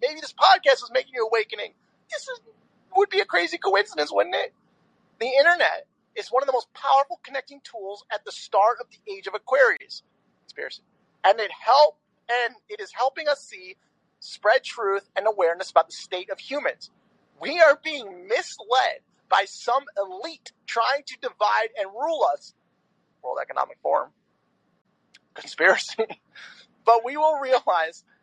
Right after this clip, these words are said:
that we are all the same, with the same fears, hopes, trepidations in the heart. I bet you didn't know we were the same, did you? But we are. We're humans. Soon, wars will become extinct. Mind you,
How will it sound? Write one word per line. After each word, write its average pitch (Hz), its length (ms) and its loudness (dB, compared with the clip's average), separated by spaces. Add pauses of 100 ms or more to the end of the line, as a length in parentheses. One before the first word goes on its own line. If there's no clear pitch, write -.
that 208 180 -2
we 226 100 -14
are 233 180 0 (200)
all 247 380 2
the 330 80 -14
same, 170 380 -12 (180)
with 190 120 -18
the 196 60 -14
same 156 320 -8 (120)
fears, 262 500 -4
hopes, 240 400 2
trepidations 240 1000 -6
in 220 160 -10
the 233 60 8
heart. 190 360 6 (720)
I 147 40 -6
bet - 220 -2
you - 40 -16
didn't 170 160 -8
know 170 140 2
we 185 100 -4
were 190 80 0
the 190 80 -8
same, 240 340 0
did 262 200 -8
you? 190 100 -4 (580)
But 127 160 -8
we 139 120 -18
are. 160 280 6 (880)
We're 117 120 -6
humans. - 440 -8 (280)
Soon, 294 420 -2 (260)
wars 302 440 2
will 277 100 -8
become - 340 -6
extinct. - 580 -16 (200)
Mind 247 340 -2
you, 247 80 -18